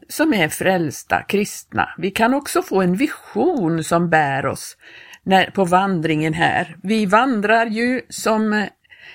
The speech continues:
ett folk som är födda ovanifrån, ett, eh, himmelskt folk. Eh, vi är födda, eh, och är, tillhör himmelriket.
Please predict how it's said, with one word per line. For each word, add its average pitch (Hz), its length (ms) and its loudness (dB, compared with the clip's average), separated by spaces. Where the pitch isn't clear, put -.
ett 254 200 2
folk 220 640 0
som 220 260 4
är 208 120 2
födda 208 540 2
ovanifrån, 196 1040 0
ett, 208 320 -6
eh, 190 220 2
himmelskt 196 840 0
folk. 156 560 -2
Eh, 160 180 -2
vi 175 180 0
är 175 160 0
födda, 180 440 2
eh, 170 320 2
och 180 220 -4
är, 185 300 0
tillhör 185 580 2
himmelriket. 180 1500 -2